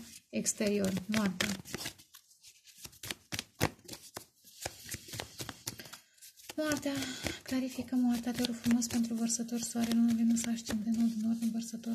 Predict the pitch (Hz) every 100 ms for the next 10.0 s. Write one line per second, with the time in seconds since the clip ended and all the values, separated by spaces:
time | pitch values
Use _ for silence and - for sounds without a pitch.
0 | 226 226 220 - 226 226 - - - -
1 | 208 214 - 226 220 - - 294 - 190
2 | 185 190 185 190 - 196 180 190 196 233
3 | 262 - 208 - 214 226 - 226 226 269
4 | 214 180 175 - _ - - - - -
5 | - - 294 - 330 294 247 240 233 240
6 | 226 190 185 190 - - - - - -
7 | - - - - - 277 269 277 240 233
8 | 233 233 233 247 226 220 220 208 226 226
9 | 240 233 - 208 202 202 202 202 185 180